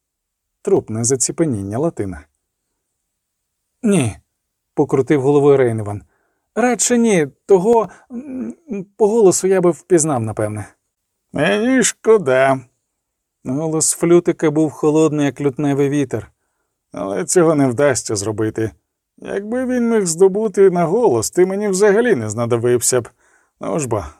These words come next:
заберіть звідси це стерво». Наказ виконали блискавично. Накази Флютика завжди виконували блискавично. Богухвал Неплах на прізвисько Флютик був шефом розвідки і контррозвідки табора,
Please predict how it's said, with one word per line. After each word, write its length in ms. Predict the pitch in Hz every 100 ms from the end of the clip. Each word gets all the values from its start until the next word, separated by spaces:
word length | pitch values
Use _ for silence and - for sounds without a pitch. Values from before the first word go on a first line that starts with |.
| -
заберіть 520 | 95 139 156 190 143
звідси 460 | 107 120 117 -
це 240 | 120 - 135
стерво». 520 | - 143 110 98 76 - _ _ _ _ _ _ _ _ -
Наказ 480 | 135 143 185 190 151
виконали 480 | 165 165 160 151 147
блискавично. 680 | 139 - 147 123 113 - - _ _ _ -
Накази 440 | 175 214 262 226
Флютика 460 | 202 233 208 208 196
завжди 360 | 175 226 117 123
виконували 500 | 127 135 135 131 127
блискавично. 640 | 131 - 165 147 - 107 - _ _ _ _ _ -
Богухвал 680 | 117 151 151 - 175 202 190
Неплах 480 | 196 208 180 165
на 140 | 156 139
прізвисько 640 | 147 175 160 160 - 151
Флютик 440 | 127 165 226 151 113
був 220 | 165 202
шефом 420 | - 202 190 180
розвідки 600 | 190 214 160 160 - 160 -
і 100 | 160
контррозвідки 1040 | - 165 165 160 147 180 156 151 - 160
табора, 480 | 196 160 113 87